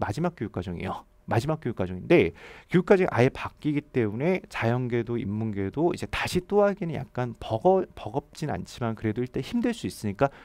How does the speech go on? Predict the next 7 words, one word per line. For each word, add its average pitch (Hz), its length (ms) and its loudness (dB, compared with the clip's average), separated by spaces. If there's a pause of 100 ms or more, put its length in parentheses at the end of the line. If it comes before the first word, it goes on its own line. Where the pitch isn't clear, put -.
올해는 165 340 6
좀 147 120 -10
제발 92 220 -6
끝내자 - 520 -8 (380)
라는 110 300 4
마음으로 101 640 6 (180)
꼼꼼하게 185 840 2